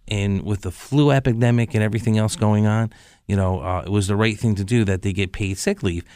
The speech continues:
And if they have a sick child, you know, they should be able to take their kid to the doctors, take care of their, their child. Um, but most importantly, do you want someone coming into, uh, McDonald's who has the flu or who's been sick all week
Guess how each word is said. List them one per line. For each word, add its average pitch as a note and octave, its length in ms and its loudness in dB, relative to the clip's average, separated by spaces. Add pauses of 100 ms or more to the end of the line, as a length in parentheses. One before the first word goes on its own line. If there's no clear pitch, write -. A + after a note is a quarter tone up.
(240)
And A2+ 320 2
if A2+ 120 -2
they C#3 100 4
have C#3 100 4
a A#2+ 60 0
sick - 220 0
child, C#3+ 560 2 (260)
you A#2 80 2
know, A#2 80 4
they G#2+ 80 0
should - 160 -4
be D3+ 80 2
able C#3+ 120 2
to A2 100 -2
take A#2+ 220 -4
their G#2 100 -6
kid A#2 220 -4
to A#2+ 100 -2
the G#2 120 0
doctors, F#2 600 -4
take F#2+ 220 -8
care G#2 180 0
of G#2+ 80 0
their, G2+ 140 -2 (100)
their F#2+ 140 -2
child. E2+ 440 -6 (360)
Um, F2+ 260 -2
but - 140 -6
most D3 180 4
importantly, A#2+ 480 0
do F#2+ 160 -4
you A2+ 100 2
want C3 200 0
someone A#2 260 2
coming G#2+ 340 0
into, G2 640 -2 (380)
uh, F2 160 -2
McDonald's F#2+ 680 0
who F#2+ 180 -2
has F2+ 320 -2
the F2+ 100 -4
flu G2 360 0
or E2+ 100 -2
who's F2+ 200 -4
been F2+ 200 -6
sick - 280 -4
all F2+ 160 0
week E2+ 220 -6